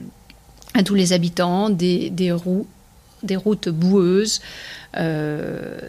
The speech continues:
c'était un terrain quand même, euh, un terrain difficile. Euh, et je dis à Bobby, « Mais quand même... Euh,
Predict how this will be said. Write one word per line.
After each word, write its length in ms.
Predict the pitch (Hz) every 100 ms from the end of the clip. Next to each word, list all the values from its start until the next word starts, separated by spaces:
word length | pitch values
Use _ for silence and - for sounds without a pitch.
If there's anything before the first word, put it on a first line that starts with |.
| -
c'était 360 | 202 196 220 233
un 120 | 202
terrain 340 | 180 208 262
quand 120 | 240 202
même, 280 | 247 240 175
euh, 420 | 170 160 180 - -
un 180 | 180 175
terrain 240 | 175 180
difficile. 760 | 175 214 185 - 285 349 165 - - - - - -
Euh, 580 | 180 175 180 - - - - - - _ - - -
et 60 | -
je 120 | -
dis 120 | - 185
à 80 |
Bobby, « 340 | 175 185 202 247
Mais 360 | 165 165 170 - - -
quand 140 | - 277
même... 380 | 302 349 339
Euh, 360 | 208 185 175